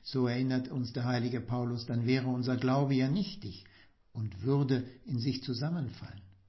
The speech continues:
Aber Christus lebt und steht uns immer wieder in allen unseren alltäglichen Herausforderungen bei. Gott ergreift uns und zieht uns an sich. Der Glaube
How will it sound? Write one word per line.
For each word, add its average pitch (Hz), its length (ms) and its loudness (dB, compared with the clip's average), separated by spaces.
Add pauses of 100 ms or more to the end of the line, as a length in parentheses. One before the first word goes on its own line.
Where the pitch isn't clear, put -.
(220)
Aber 131 220 0
Christus 156 500 -2
lebt 147 540 -2 (240)
und 123 180 -4
steht 156 420 -2
uns 139 200 -4
immer 143 320 -2
wieder 139 380 -2
in 131 240 -4
allen 175 520 -4
unseren 156 420 -6
alltäglichen 131 800 -6
Herausforderungen 117 1200 -6
bei. 113 340 -6 (1080)
Gott 151 360 0
ergreift 147 680 -2
uns 107 280 -8 (300)
und 123 180 -2
zieht 165 400 0 (100)
uns 131 340 -4
an 151 220 -4
sich. - 400 -16 (480)
Der 131 120 4
Glaube 151 560 4